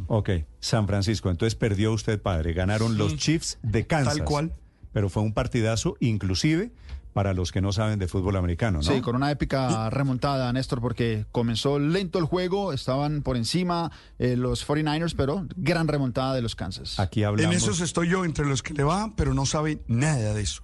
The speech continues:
Speaker 1: Padre, aquí hablamos del lawfare, que es el anglicismo del día, ¿no? El que utiliza el presidente Petro,
Speaker 2: <laughs>
Speaker 1: y aquí hablamos del Super Bowl, que es el deporte en Estados Unidos.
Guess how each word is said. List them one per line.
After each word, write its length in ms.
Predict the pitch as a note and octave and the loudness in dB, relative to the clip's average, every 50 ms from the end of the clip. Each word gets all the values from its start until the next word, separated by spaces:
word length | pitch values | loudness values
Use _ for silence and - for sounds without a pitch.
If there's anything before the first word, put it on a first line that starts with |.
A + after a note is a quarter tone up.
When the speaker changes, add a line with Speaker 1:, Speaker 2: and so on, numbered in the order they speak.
| - | -4
Speaker 1:
Padre, 400 | - A2 G#2+ G2+ G2 G2 G2 - - - | 0 2 2 2 2 0 -2 -4 -4 -4
aquí 300 | G2+ F#2+ - - A2 G#2+ | -4 -4 -2 0 0 0
hablamos 440 | A2 A2 A2+ A2+ A2 A2+ A#2+ A#2+ | 2 2 2 0 0 0 0 0
del 200 | G#2+ G#2 F#2+ F#2 | 0 0 0 2
lawfare, 440 | F#2+ G2 G#2 G#2 - - C3+ D#3+ F3+ - | 2 0 0 0 0 0 0 0 0 -2
que 100 | - G#2 | -2 -2
es 80 | - | 0
el 100 | G#2 G2 | 0 2
anglicismo 600 | G#2 G2+ G2 E2+ F2+ F2 - G#2 F#2+ G2 A2 G#2 G#2 | 0 0 0 0 0 0 0 0 0 2 2 2 2
del 140 | G2 G2 | 0 0
día, 200 | G2 A#2 A#2 B2 | 0 0 2 2
¿no? 160 | A2 F#2+ A2 D#3 | 0 0 0 -2
El 80 | B2+ | -2
que 100 | - - F2 | -2 -2 -2
utiliza 360 | - - F#2 E2+ F#2 F2 A2 | -2 0 0 0 0 0 0
el 80 | G2+ | -2
presidente 480 | - - F#2 E2+ E2 F2 F2 E2+ E2+ A2+ | 0 0 0 0 2 2 0 0 0 2
Petro, 380 | G#2+ D#3+ E3 D#3 C#3+ E3 E3 - - - - | 2 2 2 2 2 0 0 -2 -6 -10 -12
Speaker 2:
<laughs> 180 | - - - | -16 -10 -2
Speaker 1:
y 120 | - A2 G#2 | 0 2 2
aquí 240 | G2 - - - A2 | 2 2 2 2 2
hablamos 420 | G#2+ G#2 G#2+ A2 G#2+ G#2 A2 G2+ | 2 4 2 2 2 2 0 0
del 180 | F#2+ G#2+ G2+ - | 0 0 0 0
Super 380 | - - A#2 G2+ - A#2+ G#2+ | 0 -2 0 0 0 0 0
Bowl, 360 | G2+ A#2 E3 D3+ A#2+ F#2+ E2+ D#2+ | 2 2 2 2 2 0 -2 -2
que 80 | - G2+ | -2 -2
es 100 | F2 - | 0 0
el 100 | G#2 F#2 | 0 0
deporte 580 | F2+ E2+ - G2+ F#2+ E2+ - G#2+ G2 A2 - - | 0 0 0 0 0 0 0 0 0 0 -2 -2
en 160 | G#2+ G2 F#2 | 0 0 0
Estados 420 | F#2 F2 - - G#2 G2+ F#2+ F2+ | 0 0 0 0 0 0 0 0
Unidos. 420 | G#2 G2 E2+ D2 C#2 C2+ - - | 0 0 -2 -2 -2 -4 -6 -8